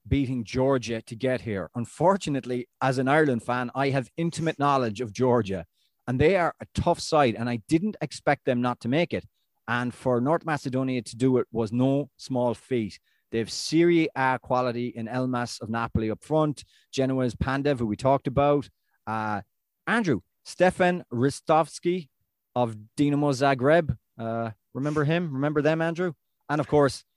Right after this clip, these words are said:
uh, Alioski of Leeds United. So for me, I think, you know, team that there's, there has no shot.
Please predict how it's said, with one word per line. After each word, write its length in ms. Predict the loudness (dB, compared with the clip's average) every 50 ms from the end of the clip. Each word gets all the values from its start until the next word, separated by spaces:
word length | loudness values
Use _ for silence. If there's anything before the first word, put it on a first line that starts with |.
| _ _ -2
uh, 160 | -2 0 0
Alioski 500 | 2 2 2 4 4 4 2 2 2 2
of 100 | 2 2 0 -2 -2
Leeds 240 | -2 -2 -2 -2
United. 340 | -4 -6 -6 -6 -6 -8 -6
So 220 | -4 -2 -2 -2 -4
for 200 | -4 -4 -2 0
me, 240 | 0 0 0 0 0
I 100 | 0 -2
think, 380 | -2 -2 -2 -2 -4 -4 -6 -12 _ _ _ _ _ _ _ _ -4
you 120 | -2 -2
know, 340 | 0 0 0 -2 -4 -4 -8 _ _ _ _ _ _ _ _ _ _ _ _ _ _ _ _ _ _ _ _ _ -20 -20 -20 _ _ _ _ _ _ _ _ _ _ _ _ _ _ _
team 300 | -8 -6 -4 -2 -2 0
that 160 | 0 -2 0 0
there's, 340 | 0 0 2 0 -2 -4
there 160 | -6 -4 -4 -2
has 240 | -2 -2 -2 -2
no 160 | -2 -4 -4 -4
shot. 460 | -4 -4 -2 0 2 2 0 -2